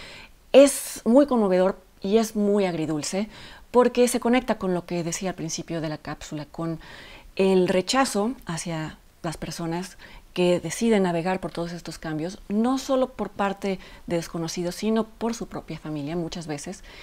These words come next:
Y el hecho de que, por ejemplo, Morgana está a punto de lograr lo que siempre ha querido, pero también está a punto de entrar a un quirófano en un país que no conoce,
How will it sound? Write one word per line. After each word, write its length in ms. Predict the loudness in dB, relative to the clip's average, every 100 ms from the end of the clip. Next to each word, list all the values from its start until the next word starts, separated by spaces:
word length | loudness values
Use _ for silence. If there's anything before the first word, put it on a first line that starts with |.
| -18 -18 -20 -8
Y 260 | 0 4 8
el 120 | 8
hecho 280 | 6 6 4
de 140 | 4
que, 160 | 4 2
por 140 | 2
ejemplo, 360 | 0 -2 2 2
Morgana 500 | 2 2 0 0 -2
está 280 | -4 -4 -4
a 80 |
punto 380 | 0 0 2 0
de 320 | 2 2 0 -4 -18 -18 -14 -16 -18 -2
lograr 400 | 2 4 4 4
lo 120 | 2
que 80 | -2
siempre 240 | -6 -6
ha 40 | -6
querido, 240 | -4 -4
pero 140 | -4 -2
también 260 | 0 2
está 160 | 2 -2
a 60 |
punto 200 | -6 -4
de 40 | -2
entrar 180 | 0 0
a 60 |
un 60 | -2
quirófano 440 | -4 -6 -6 -6
en 80 | -6
un 120 | -6
país 300 | -6 -6 -6
que 120 | -8
no 140 | -6 -6
conoce, 420 | -6 -8 -10 -14